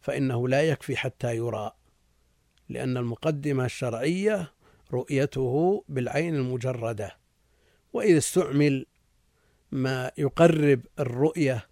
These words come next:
الحقيقية، لا تغير من الواقع شيئاً، كالم-، كالمناظير مثلًا، هي تعين على، على رؤيته، لكنها ما تغير من الواقع شيء. إذا رؤي بالمناظير، معناه أنه موجود حقيقة،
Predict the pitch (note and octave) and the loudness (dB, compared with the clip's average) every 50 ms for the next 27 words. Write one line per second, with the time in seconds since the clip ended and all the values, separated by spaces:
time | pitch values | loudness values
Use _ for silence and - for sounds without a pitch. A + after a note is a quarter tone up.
0 | _ _ _ _ _ _ _ _ _ _ _ _ _ _ _ _ - C#3+ C#3 - | _ _ _ _ _ _ _ _ _ _ _ _ _ _ _ _ -4 -2 -2 0
1 | - D3 C3+ - C#3+ C3+ B2+ - - D#3+ D#3+ D3 C#3 C#3+ D3 E3 F3+ - _ _ | 0 -2 0 0 0 0 0 0 0 2 2 2 2 2 0 0 -2 -6 _ _
2 | _ _ _ _ _ _ _ _ _ _ _ _ _ _ - - C#3+ D3 - G#3+ | _ _ _ _ _ _ _ _ _ _ _ _ _ _ -6 -4 -4 -4 -4 0
3 | A3 A#3 A3+ F#3 D#3+ D3 B2+ C#3 C#3 C3 B2 B2 B2 B2 B2 - - A#2 G#2+ - | 2 2 4 4 4 4 4 2 0 0 0 0 0 -2 -2 -4 -8 -12 -10 -6
4 | - B2 A#2+ B2+ - - A#2 A2+ - A#2+ A2+ A2+ A#2 - - - C3+ B2 A#2 A#2 | -4 -4 -4 -4 -4 -6 -8 -6 -6 -6 -6 -6 -8 -10 -8 -6 -4 -4 -2 -4
5 | A#2+ A#2 A#2 A2+ B2 C#3+ C3+ A2 G#2+ B2 A#2 - - A2+ G#2+ A#2 C3+ D#3 G#3+ A3+ | -4 -6 -4 -2 -2 -2 -2 -2 -4 -8 -8 -8 -8 -6 -6 -4 -4 -4 -6 -6
6 | - _ _ _ _ _ _ _ _ _ _ - - G#3 D3 C#3 E3 A#3 A#3+ G#3 | -10 _ _ _ _ _ _ _ _ _ _ -6 -2 0 2 2 2 0 -2 -8
7 | F#3+ - - B3+ G#3 G#3 B3+ A#3 F#3 D3 C3 - C#3 B2+ A#2+ A#2+ - C3 C3+ B2 | -12 -12 -8 -4 0 4 6 8 8 8 6 4 2 2 2 0 0 0 2 2
8 | B2 A#2+ A#2+ A#2+ A#2+ A#2+ A2+ - - B2 - - _ _ _ _ _ _ _ _ | 2 0 -2 -4 -4 -6 -6 -6 -10 -16 -20 -20 _ _ _ _ _ _ _ _
9 | _ _ - C#3 A#2+ A#2 - D#3 D3+ D#3+ A3 B3+ D4+ D4+ - - C3+ C3+ C3+ C3 | _ _ -10 -8 -8 -6 -4 -2 -2 0 0 -2 -2 -4 -4 -2 -2 0 0 0
10 | B2 B2+ B2 C3 B2+ B2 A#2+ A#2 B2 A#2+ - A2+ A2+ G#2+ - A#2 G#2+ - _ _ | 0 0 0 -2 -2 -4 -4 -6 -6 -8 -10 -12 -14 -14 -12 -12 -14 -14 _ _
11 | _ _ _ _ _ _ _ - D3 B2 B2 A#2+ A#2+ C#3 F#3+ G#3 G#3 F3+ D#3+ D3+ | _ _ _ _ _ _ _ -6 -4 0 0 0 2 0 2 2 2 2 4 2
12 | D3 C#3+ C#3+ C3+ B2 B2 B2 F3 G#3+ A#3+ F#3 C#3+ B2 C#3 D3+ D#3 F3 E3+ C3+ C3 | 0 0 0 -2 -2 -2 0 -2 -2 -2 -4 -4 -4 -4 -2 -2 -2 -2 -2 -2
13 | C3+ C#3 C#3 C3+ D3 B3+ F#3 - - - - - C#3 A#2+ G#2+ - - - | -2 -4 -4 -4 -6 -8 -8 -8 -10 -10 -6 -4 -4 -4 -4 -6 -14 -20